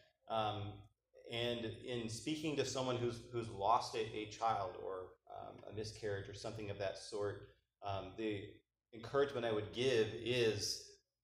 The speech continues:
Scripture isn't clear, but we know the character of God. We know that he will do right, he's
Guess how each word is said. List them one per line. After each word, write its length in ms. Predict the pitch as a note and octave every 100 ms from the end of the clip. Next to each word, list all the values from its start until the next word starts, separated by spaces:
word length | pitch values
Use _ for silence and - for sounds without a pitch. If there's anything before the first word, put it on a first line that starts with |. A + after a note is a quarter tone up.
| _
Scripture 400 | - - D3 D#3+
isn't 260 | D3 A#2+ A2+
clear, 420 | - C3+ A2+ F#2+
but 120 | G#2
we 140 | G#2 G#2
know 180 | A2 A#2
the 100 | A#2
character 380 | A#2+ A2 A2
of 140 | F#2 -
God. 260 | E2+ D2 C#2+ - _ _ _ _ _ _ _ _ _ _
We 80 | G#2+
know 140 | A2 A2+
that 120 | A2
he 100 | A2
will 120 | G#2+
do 140 | G2 F2
right, 320 | E2+ F#2+ C3 - - _ _ _
he's 240 | - F#2+